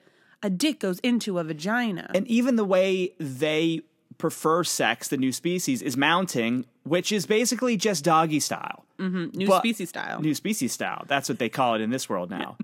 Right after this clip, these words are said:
Speaker 2: <laughs> I'm an N S S er. <laughs> So you N S S someone, and that's just doggy style. It's
Speaker 1: Yeah.
Speaker 2: not weird. It's just another way to have sex.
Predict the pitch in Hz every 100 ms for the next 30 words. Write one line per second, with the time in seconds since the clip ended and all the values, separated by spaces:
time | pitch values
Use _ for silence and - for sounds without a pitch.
0 | - - 156 131 139 127 - 147 - -
1 | 202 - 233 - 247 - 269 - 208 -
2 | - - - - - 143 226 196 208 196
3 | 202 190 170 160 156 131 113 110 123 165
4 | 180 185 240 202 160 202 269 202 135 -
5 | 87 131 220 220 196 170 - 147 135 214
6 | 196 156 170 147 - 165 - - 143 135
7 | 131 143 139 135 127 127 - 131 147 -
8 | - -